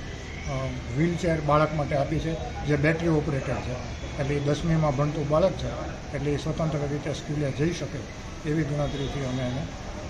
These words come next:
અ, આજે અમે પહેલી વાર આપીએ છીએ બેટરીવાળી વ્હીલચેર. અને અમે વિશેષમાં જે આપીએ છીએ એ બરાબર ચકાસણી કરીએ છીએ આપ્યા પહેલાં અને આપ્યા પછી પણ એને ઉપયોગી થઈ શકે નહીં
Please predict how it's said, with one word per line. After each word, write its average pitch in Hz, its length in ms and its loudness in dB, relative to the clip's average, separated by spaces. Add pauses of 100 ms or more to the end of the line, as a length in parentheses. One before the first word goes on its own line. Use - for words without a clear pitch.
અ, 131 360 -2
આજે 139 300 0 (460)
અમે 175 200 8
પહેલી 185 280 6
વાર 160 160 6
આપીએ 143 260 4
છીએ 139 180 -2 (360)
બેટરીવાળી 139 460 2
વ્હીલચેર. 120 420 -2 (1000)
અને 151 400 2 (100)
અમે 156 320 2 (680)
વિશેષમાં 165 600 2 (640)
જે 156 280 4
આપીએ 165 380 2
છીએ 165 200 4
એ 147 40 0
બરાબર 156 340 4
ચકાસણી 180 500 2
કરીએ 180 280 0
છીએ 196 140 -2 (400)
આપ્યા 151 280 6
પહેલાં 156 420 6 (400)
અને 170 160 2
આપ્યા 165 320 2
પછી 208 300 2
પણ 190 180 2 (440)
એને 170 160 0
ઉપયોગી 170 440 2
થઈ 160 260 2
શકે 165 260 0
નહીં 147 180 0